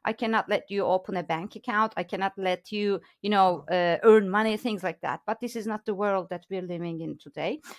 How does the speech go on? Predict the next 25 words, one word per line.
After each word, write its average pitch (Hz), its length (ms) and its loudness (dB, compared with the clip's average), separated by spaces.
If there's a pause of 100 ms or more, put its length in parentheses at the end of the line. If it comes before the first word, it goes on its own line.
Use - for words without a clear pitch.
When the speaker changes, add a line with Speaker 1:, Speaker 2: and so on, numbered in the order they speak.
(120)
Speaker 1:
So 214 240 2
at - 180 -2 (100)
least 294 360 -4
blockchain 196 420 -10
technology, 180 840 -6 (300)
besides 262 640 -4
all 196 280 -2
other 185 260 -4
magical 190 600 -4
things 202 540 -8 (100)
it 180 120 -10
has 165 240 -6
done, 156 360 -4 (340)
is - 180 -8
changing 226 760 -6
the 190 80 -8
way 208 440 -2
we 196 140 -6
think 196 280 -10
of 185 180 -6
the 190 100 -8
world. 170 460 -6 (220)
So 208 340 2
it's - 180 -10
like 202 340 2